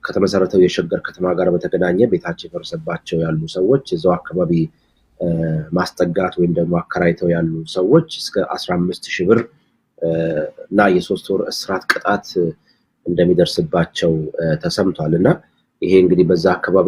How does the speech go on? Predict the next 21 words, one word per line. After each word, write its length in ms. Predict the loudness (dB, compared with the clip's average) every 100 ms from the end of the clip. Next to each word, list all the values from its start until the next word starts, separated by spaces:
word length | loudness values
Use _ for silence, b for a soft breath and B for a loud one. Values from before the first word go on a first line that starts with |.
| 4
እንዳይኖሩ፣ 480 | 4 2 2 4 4 4 0
አካባቢው 440 | -4 0 4 4
ላይ 120 | 2
እንዳይቆዩ 480 | 2 0 2 2 4 4
ለማድረግ 500 | 2 0 0 0 -2 -4 -6
እየተደረገ 640 | -2 -2 -2 -6 -4 -4 -6 -8 -6
ያለ 220 | -2 -2 -2
ሴራ 200 | -2 0
መሆኑን 300 | 0 4 4
ነው። 120 | 4 0 _ _ _ -6
እንግዲህ፣ 260 | 2 4 4 0 -2
እ፣ 80 | 0 0 -2 -6 b _ _ -10
ግፉ 140 | -2 2
የት 200 | 4 2
ድረስ 300 | 0 -2 -2 2 4 4 0 _ -6
ይዘልቃል 580 | 0 0 0 2 2 2
የሚለውን 400 | 2 2 2 4
ነው። 120 | 4
እንግዲህ፣ 280 | 4 4 2 -2 _
እ፣ 200 | -8 -6 -6
በተለይ 340 | -4 0